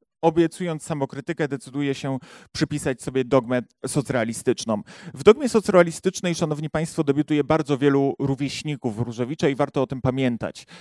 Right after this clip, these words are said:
E, socrealistyczne filmy tworzy Jerzy Kawalerowicz. Do socrealistycznego dzieła możemy także zaliczyć debiut Andrzeja Wajdy, czyli Pokolenie z roku tysiąc dziewięćset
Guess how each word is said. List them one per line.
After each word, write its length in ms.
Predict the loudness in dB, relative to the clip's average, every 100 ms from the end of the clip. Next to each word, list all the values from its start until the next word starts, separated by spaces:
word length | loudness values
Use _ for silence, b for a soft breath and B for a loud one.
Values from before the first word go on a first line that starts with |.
| B
E, 320 | 2 4 6 4
socrealistyczne 880 | 0 -2 2 0 0 -8 -6 -4
filmy 260 | -4 -4 -8
tworzy 560 | -4 -6 -2 -2 0 2
Jerzy 260 | 2 2 0
Kawalerowicz. 800 | 0 2 2 2 2 0 -8 -12 B B B
Do 340 | 2 4 4
socrealistycznego 1000 | 2 -2 0 0 0 -4 -8 -4 2 2
dzieła 240 | 4 4 4
możemy 280 | 2 -2 -2
także 280 | -4 -4
zaliczyć 420 | -4 -4 -6 -14 0
debiut 320 | 0 2 -2
Andrzeja 380 | -6 -2 2 4
Wajdy, 300 | 4 2 0
czyli 220 | -4 -6
Pokolenie 680 | 0 0 2 4 4 2 -6
z 100 | -8
roku 220 | -8 -8
tysiąc 380 | -12 -8 -6 -8
dziewięćset 420 | -8 -6 -6 -8